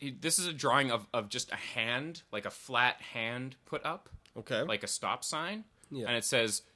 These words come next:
Speaker 1: "Don't take on new responsibilities." This is step two. It's hard to be a rule breaker if you're worried about getting back to your dorm room to free your,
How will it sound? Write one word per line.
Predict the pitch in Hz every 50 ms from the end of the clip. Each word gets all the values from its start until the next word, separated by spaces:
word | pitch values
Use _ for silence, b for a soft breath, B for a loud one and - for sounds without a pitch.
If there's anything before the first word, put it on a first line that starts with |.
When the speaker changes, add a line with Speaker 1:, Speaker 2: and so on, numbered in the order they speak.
| _ _ _ -
Speaker 1:
"Don't | 196 208 214 -
take | - - 160 147 -
on | 147 135 131 120 117
new | 117 113
responsibilities." | 104 110 - - 120 104 101 - - 107 131 123 95 76 73 69 - -
This | 113 104 -
is | -
step | - - - 71 -
two. | - - 90 - 101 _ _ _ _ _ _ _ _ B B B B
It's | 123 -
hard | - 214 226 190
to | 156
be | 165 151
a | 135
rule | 110 107 131 180 185
breaker | 120 113 104 92 - 110 90
if | 101 -
you're | 123 110
worried | 107 98 95 113 139 151 127 113
about | 110 95 101 98 -
getting | 113 104 107 101 -
back | 107 113 - -
to | - 113
your | 95
dorm | 92 92 - 107 117 123 113 104
room | 107 107 101 92
to | 95
free | - - - 117 113
your, | 107 107 101 90